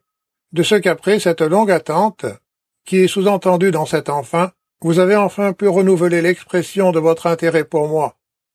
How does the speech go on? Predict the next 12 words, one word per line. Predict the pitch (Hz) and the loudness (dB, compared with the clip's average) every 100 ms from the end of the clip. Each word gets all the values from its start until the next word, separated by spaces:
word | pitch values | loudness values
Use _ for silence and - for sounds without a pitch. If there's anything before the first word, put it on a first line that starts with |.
| _ _ | _ _
Ce | - 185 | -4 -2
mot | 170 220 | 2 2
renouveler | 202 180 175 156 147 180 202 _ _ - | 4 2 2 0 0 -2 -4 _ _ -4
est | 165 | -2
un | 175 | -2
très | 165 185 | 0 0
bon | 165 165 | 2 2
mot. | 180 170 _ _ _ _ _ | 2 0 _ _ _ _ _
C'est | - 185 190 | -4 -2 0
un | 170 | 0
terme | 202 202 165 135 - | 0 0 -2 -6 -2
horticole | 185 - 180 - 175 139 107 | -2 0 -2 0 0 0 -6